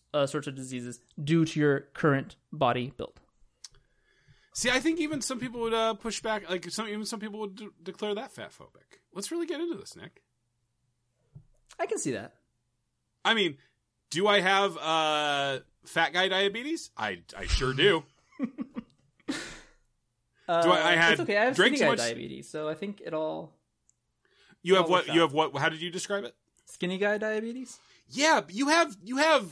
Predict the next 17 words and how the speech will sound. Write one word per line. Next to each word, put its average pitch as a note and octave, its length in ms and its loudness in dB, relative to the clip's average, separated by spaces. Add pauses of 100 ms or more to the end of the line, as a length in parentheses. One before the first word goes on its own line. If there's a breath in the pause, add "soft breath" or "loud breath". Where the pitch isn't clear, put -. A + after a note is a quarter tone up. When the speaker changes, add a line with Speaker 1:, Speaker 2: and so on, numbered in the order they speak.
(240)
Speaker 2:
feel A3+ 240 0
bad G3 320 4
for E3 100 -2
the D3 100 -8
child C3+ 460 -2
diabetes. E2 680 -12
Speaker 1:
I - 20 -2
do D3+ 60 0
Speaker 2:
I D#3+ 100 4
Speaker 1:
have - 120 4
Speaker 2:
have D#3+ 220 4 (1040)
the C3 140 -4
Speaker 1:
I - 20 2
do C#3+ 60 4
Speaker 2:
other A#2+ 120 -2
Speaker 1:
that. B2 140 -8
Speaker 2:
one. - 80 -20